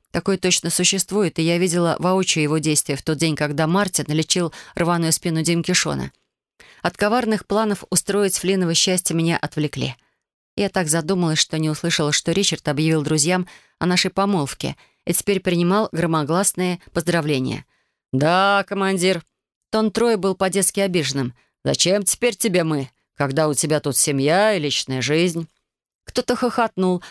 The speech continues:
а кто-то задумчиво посматривал в мою сторону после этих слов. Я вынула из плошки со сметаной ложку, облизала её. Бабушка бы прибила за такое.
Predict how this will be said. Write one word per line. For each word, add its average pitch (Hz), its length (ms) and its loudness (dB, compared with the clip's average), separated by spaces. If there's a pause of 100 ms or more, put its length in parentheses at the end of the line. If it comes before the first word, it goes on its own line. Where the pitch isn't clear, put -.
а 170 100 -2
кто-то 214 320 -2
задумчиво 190 540 0
посматривал 175 720 0
в - 20 -4
мою 156 180 0
сторону 170 500 0 (220)
после 156 240 0
этих 151 220 -2
слов. 147 320 -2 (340)
Я 208 140 2
вынула 208 260 2
из 180 140 2
плошки 185 400 -2
со 165 120 0
сметаной 165 520 0
ложку, 175 460 -2 (280)
облизала 151 560 2
её. 143 320 0 (380)
Бабушка 170 340 -2
бы 143 100 -2
прибила 147 380 0
за - 100 -2
такое. 139 400 -4